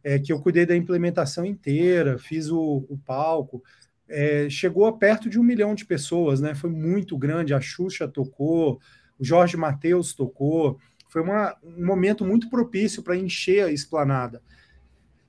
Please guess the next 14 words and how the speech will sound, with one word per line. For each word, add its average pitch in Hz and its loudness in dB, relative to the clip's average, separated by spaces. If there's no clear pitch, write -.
E, 220 4
e 185 4
mesmo, 262 4
só 226 2
que 226 -2
esse 240 4
evento 226 2
foi 254 -2
mais 240 2
emocionante, 226 -2
ele 139 -2
tinha 208 0
muito 226 0
mais 208 -2